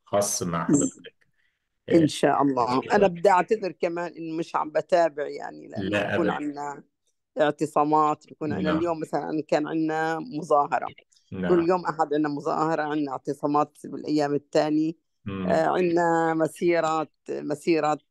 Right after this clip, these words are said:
Speaker 2: مشاعل، يعني، هلأ كل يوم أربعة.
Speaker 1: نعم.
Speaker 2: يعني، آه، هو هذا اللي مخليني أقصر بالتواجد
Speaker 1: أعانك
Speaker 2: معكم
Speaker 1: الله
Speaker 2: والاشتراك،
Speaker 1: وحفظك
Speaker 2: يعني.
Speaker 1: الله. أنت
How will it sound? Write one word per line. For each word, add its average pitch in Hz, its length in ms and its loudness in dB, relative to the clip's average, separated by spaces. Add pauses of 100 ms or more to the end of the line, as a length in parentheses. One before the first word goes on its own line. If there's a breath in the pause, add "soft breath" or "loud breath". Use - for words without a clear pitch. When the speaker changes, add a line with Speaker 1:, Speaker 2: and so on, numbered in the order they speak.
Speaker 2:
مشاعل، 147 800 0
يعني، 147 340 -2
هلأ - 420 -8 (500)
كل 151 160 0
يوم 151 140 0 (100)
أربعة. 147 400 2 (420)
Speaker 1:
نعم. 87 300 -8
Speaker 2:
يعني، 175 520 4
آه، 170 280 -2 (100)
هو 196 180 0
هذا 185 300 -2
اللي 165 380 -2 (340)
مخليني 170 380 -4
أقصر 175 480 -4
بالتواجد 147 960 2
Speaker 1:
أعانك 131 180 6
Speaker 2:
معكم - 280 0
Speaker 1:
الله 113 320 4
Speaker 2:
والاشتراك، 143 360 6
Speaker 1:
وحفظك 101 200 -2
Speaker 2:
يعني. 98 140 -2
Speaker 1:
الله. 113 640 0
أنت 110 280 -2